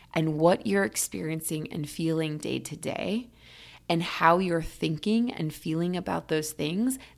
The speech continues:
they will not be able to help you. And so you're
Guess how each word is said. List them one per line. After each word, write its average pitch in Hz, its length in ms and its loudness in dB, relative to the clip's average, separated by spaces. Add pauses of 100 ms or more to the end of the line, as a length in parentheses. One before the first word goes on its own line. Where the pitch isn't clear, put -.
they 175 180 4
will 190 220 4
not 170 280 0
be - 220 -4
able 156 240 0
to 156 180 -6
help 147 320 -4
you. - 100 -12 (440)
And 160 140 2
so 165 100 2
you're 160 320 4